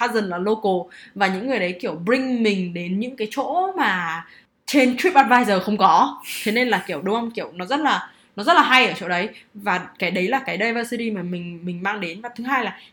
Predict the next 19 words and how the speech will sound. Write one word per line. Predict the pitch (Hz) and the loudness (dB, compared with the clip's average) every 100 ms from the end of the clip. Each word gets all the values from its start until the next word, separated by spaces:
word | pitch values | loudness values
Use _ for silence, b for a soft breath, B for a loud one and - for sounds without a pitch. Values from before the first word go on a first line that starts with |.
| - | -10
cái | 202 | -4
câu | 311 302 | 0 0
chuyện | 370 214 185 | 2 0 -2
của | |
mình, | 180 180 175 | -4 -4 -4
đúng | 220 | -6
không? | 226 | -4
Kiểu, | 190 - b b - | -6 -6 b b -8
ví | |
dụ | 240 | -4
như | 247 247 | -4 -4
kiểu | 175 | -6
sáng | - 170 196 | -4 -2 0
nay | 240 | 0
mình | 214 185 | 0 -4
được | 175 180 | -6 -6
connect | 214 240 240 | -4 -4 -4
với | 175 | -6
cả | 202 214 - | -2 -2 -2